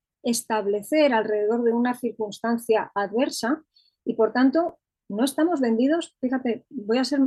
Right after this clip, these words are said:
muy directa y muy clara en esto. Y, y seguramente a ti te ha pasado viéndolo en otras personas, como a mí me ha pasado observando, por ejemplo, amigos que han enfrentado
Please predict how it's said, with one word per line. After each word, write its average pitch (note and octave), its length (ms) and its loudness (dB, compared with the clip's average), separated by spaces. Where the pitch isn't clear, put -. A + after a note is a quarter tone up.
muy A3 360 4
directa C4+ 400 2
y B3 40 2
muy A3+ 140 2
clara A#3 300 0
en A3 100 -2
esto. F#3+ 340 -6
Y, G#3 720 -2
y - 40 -6
seguramente A#3+ 480 2
a A#3 60 -2
ti A#3+ 120 -2
te B3 60 0
ha A#3 80 0
pasado A#3 540 0
viéndolo A#3 420 2
en A3+ 80 -2
otras A3+ 260 -6
personas, A3+ 400 -4
como G3+ 180 -8
a G3 40 -6
mí A3+ 140 2
me B3+ 100 4
ha A#3+ 60 -4
pasado A3 380 -2
observando, G#3+ 460 -2
por A3 120 -6
ejemplo, A3+ 320 -2
amigos A#3 460 2
que A3+ 80 -6
han A#3 80 -2
enfrentado A#3+ 680 -2